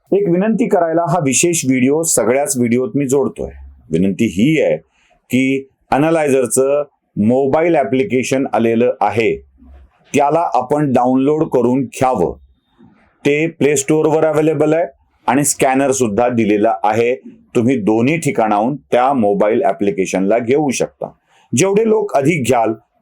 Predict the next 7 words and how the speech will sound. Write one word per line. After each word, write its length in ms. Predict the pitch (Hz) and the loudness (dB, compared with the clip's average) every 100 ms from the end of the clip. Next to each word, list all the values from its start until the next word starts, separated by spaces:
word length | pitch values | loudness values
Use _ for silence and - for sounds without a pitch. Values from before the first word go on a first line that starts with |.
| - | -2
तेवढा 380 | 127 113 104 92 - _ _ _ _ _ | 0 2 2 -2 -6 _ _ _ _ _
ॲनालायझरला 720 | 107 131 139 123 117 104 101 - _ _ | 0 2 2 2 2 2 0 -2 _ _
आपल्या 360 | 110 120 120 120 | -2 0 0 0
विस्तारासाठी 960 | 110 110 - 139 127 110 98 87 117 131 _ _ - | 0 -2 0 0 0 0 -2 -2 -4 -4 _ _ -4
उपयोग 460 | 143 151 - 175 - | -2 2 2 2 0
होईल. 340 | 65 53 - _ _ _ _ _ - | -4 -6 -12 _ _ _ _ _ -2
मुळात 600 | 135 156 175 208 240 | 0 0 0 -2 -2